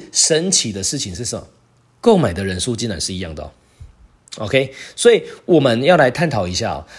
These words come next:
从一千六百五到两万三千八，那有何改变？我发现呢，首先第一个就是我刚刚所说的，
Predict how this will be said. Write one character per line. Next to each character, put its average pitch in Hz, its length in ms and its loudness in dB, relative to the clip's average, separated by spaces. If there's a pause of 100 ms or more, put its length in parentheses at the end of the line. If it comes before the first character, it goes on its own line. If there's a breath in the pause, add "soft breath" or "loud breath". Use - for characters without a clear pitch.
(120 loud breath)
从 151 320 2 (180 loud breath)
一 208 100 0
千 196 160 4
六 202 120 6
百 123 180 4
五 107 180 -6 (800 loud breath)
到 165 440 2
两 110 300 0
万 139 200 4
三 113 180 0
千 107 200 -4
八， 107 380 -2 (200 loud breath)
那 147 80 -2
有 123 160 0
何 98 160 -6
改 85 160 -6
变？ 87 180 -6 (960 loud breath)
我 117 140 0
发 139 320 2
现 139 220 4
呢， 120 160 0
首 117 160 -4
先 147 120 4
第 165 120 2
一 - 20 2
个 135 120 0
就 127 120 -2
是 151 80 2
我 110 80 0
刚 117 100 -2
刚 120 60 -4
所 98 160 -6
说 104 180 -6
的， 92 140 -6